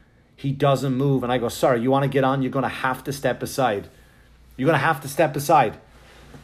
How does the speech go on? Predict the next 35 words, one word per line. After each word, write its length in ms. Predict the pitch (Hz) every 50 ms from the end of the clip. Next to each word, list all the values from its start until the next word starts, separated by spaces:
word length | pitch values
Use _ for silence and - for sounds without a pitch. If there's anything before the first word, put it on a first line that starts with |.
| - - -
And 80 | 131 131
he 80 | 131
looked 260 | 127 131 156 156 156 -
at 80 | 143
me 120 | 135 131 123
then 220 | 123 123 120 120
like, 340 | 120 117 110 110 - - - - _ -
like 240 | 117 113 110 107 -
I 240 | - 135 139 147 156
was 200 | 151 151 131 -
the 160 | 131 135 131
asshole, 760 | 131 131 139 135 139 - - - 104 92 80 76 - - - - - - _ _ _ _ _ _ _ _ _ _ _ _ _ _ _ _ - - _ - - -
right? 280 | 107 107 113 131 131
And 100 | 131 - - - - - - - - _ - -
I 60 | 131
was 100 | 139 131
like, 100 | 143 139
"Well, 220 | 147 143 147 - - -
h-, 320 | - - - - 139 143 -
what 80 | 165
do 80 | 175 196
you 20 |
want 120 | 190 180 175
me 40 |
to 60 | 156 135
do? 40 |
Get 220 | - 139 127 127 -
back 240 | 147 139 143 143 147
on 160 | 139 143 143
and 100 | 139 131
take 200 | - 139 143 143
this 160 | 147 139 -
ride 300 | 110 120 127 123 123 113
with 180 | 107 113 123 131
you? 160 | 151 170